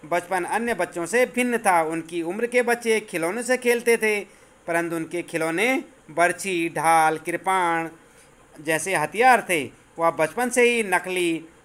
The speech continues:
युद्ध का खेल, शिकार करना, दुश्मनों के लिए चक्रव्यूह की रचना करना आदि युद्ध से संबंधित खेल ही खेला करती थी। इस प्रकार उनका बचपन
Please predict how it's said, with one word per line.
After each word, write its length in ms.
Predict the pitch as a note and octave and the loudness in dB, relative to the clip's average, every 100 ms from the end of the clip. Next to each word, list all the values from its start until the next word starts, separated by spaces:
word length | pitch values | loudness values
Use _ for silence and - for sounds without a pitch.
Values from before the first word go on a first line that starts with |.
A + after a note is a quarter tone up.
| - | -14
युद्ध 260 | D3+ G#3 C4+ | -10 -8 2
का 180 | C4 | 4
खेल, 360 | B3+ A3 G#3+ G#3 | 4 4 0 -2
शिकार 360 | - F3+ F3 E3+ | -6 0 2 2
करना, 480 | F3 E3+ F3 E3+ E3 | 0 -2 -2 -2 -4
दुश्मनों 480 | D#3 D#3 F3 G#3+ | -8 -6 -4 -4
के 120 | A#3 A3+ | -2 0
लिए 180 | G3+ | 0
चक्रव्यूह 520 | F3+ F3 E3 E3 F3 A3 | 0 -2 -4 -6 -6 -4
की 120 | A#3+ | -2
रचना 340 | A#3 A#3 A#3+ | -2 0 -2
करना 380 | A#3 A3+ A3 G#3+ G3+ | 0 -2 0 -2 -2
आदि 340 | F3 E3+ E3 D#3+ - - _ - | -2 -2 -2 -6 -10 -20 _ -10
युद्ध 220 | E3+ D3+ | -8 -8
से 180 | D3+ E3+ | -4 -4
संबंधित 460 | E3 D#3+ D#3+ D#3+ - | -4 -4 -4 -4 -6
खेल 260 | D#3+ D#3+ | -4 -2
ही 240 | F3 B3 C#4+ - - _ _ | 0 -2 -2 -8 -20 _ _
खेला 260 | - B3 A#3+ | 0 4 4
करती 340 | A#3 G#3 G#3 | 2 0 -2
थी। 320 | F#3 F3+ C3 - - - | -4 -4 -6 -10 -20 -18
इस 120 | E3+ - | -16 -8
प्रकार 420 | E3 G3 A#3+ B3 | -4 2 2 2
उनका 340 | F3+ E3+ F3+ | -2 -2 0
बचपन 540 | D#3+ D#3 - A#3 B3+ | 0 -2 -2 -2 -2